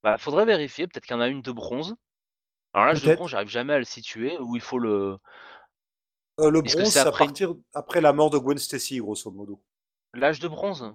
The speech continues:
Speaker 2: Ouais,
Speaker 1: Gwen
Speaker 2: l'âge de
Speaker 1: Stacy ?
Speaker 2: bronze, c'est, on considère, euh, il y a, il y a, il y a plusieurs marqueurs. Il y a,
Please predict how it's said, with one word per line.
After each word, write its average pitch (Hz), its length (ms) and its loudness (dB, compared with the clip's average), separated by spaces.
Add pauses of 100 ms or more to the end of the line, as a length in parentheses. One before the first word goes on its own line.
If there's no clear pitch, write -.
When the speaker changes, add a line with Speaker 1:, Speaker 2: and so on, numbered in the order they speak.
(120)
Speaker 2:
Ouais, 139 100 6
Speaker 1:
Gwen 151 80 6
Speaker 2:
l'âge 151 180 6
de 160 80 4
Speaker 1:
Stacy ? 143 100 -2
Speaker 2:
bronze, 170 340 0
c'est, 147 220 0
on 139 80 2
considère, 147 680 0
euh, 123 360 2
il 117 60 0
y 135 60 2
a, 147 80 0
il 143 60 -10
y 147 60 0
a, 139 40 0
il 139 80 -2
y 135 60 2
a 127 60 0
plusieurs 147 320 -2
marqueurs. 147 400 -4
Il 123 60 -10
y 120 60 0
a, 113 340 -4